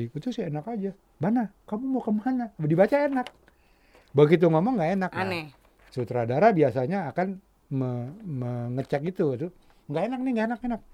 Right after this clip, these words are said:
Speaker 1: Coba ini gimana?" gitu. Itu jadi cukup banyak itu. Itu terjadi cukup banyak. Karena waktu baca skenario saya udah tahu, "Ini nggak enak, ini nggak enak, nggak enak." Tapi ya,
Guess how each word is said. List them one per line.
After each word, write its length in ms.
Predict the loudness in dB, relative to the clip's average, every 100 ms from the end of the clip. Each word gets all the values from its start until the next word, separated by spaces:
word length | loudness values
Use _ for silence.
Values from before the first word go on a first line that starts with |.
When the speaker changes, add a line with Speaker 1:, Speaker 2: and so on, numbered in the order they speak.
| -10
Speaker 1:
Coba 180 | -2 -2 -2
ini 160 | -4 -4 -2
gimana?" 280 | -4 -4 -6
gitu. 160 | -8 -8
Itu 200 | -6 -8 -8 _
jadi 160 | -14 -2
cukup 220 | 2 6
banyak 260 | 8 6 4
itu. 180 | 0 -2 -4 _ _ _ -10
Itu 160 | -6
terjadi 360 | -4 -2 0 0
cukup 180 | -2 -2
banyak. 180 | -2 -2
Karena 180 | 0 2
waktu 160 | 4 4
baca 200 | 4 2
skenario 340 | 0 -2 -2
saya 120 | -2
udah 120 | -2
tahu, 200 | 0 0 0 -4 -6
"Ini 120 | -4
nggak 160 | -4 -6
enak, 140 | -8 -8
ini 120 | -10
nggak 160 | -12 -12
enak, 140 | -14 -16
nggak 140 | -16
enak." 160 | -16 -16 _ _ _ _ -10
Tapi 180 | -2
ya, 120 | 0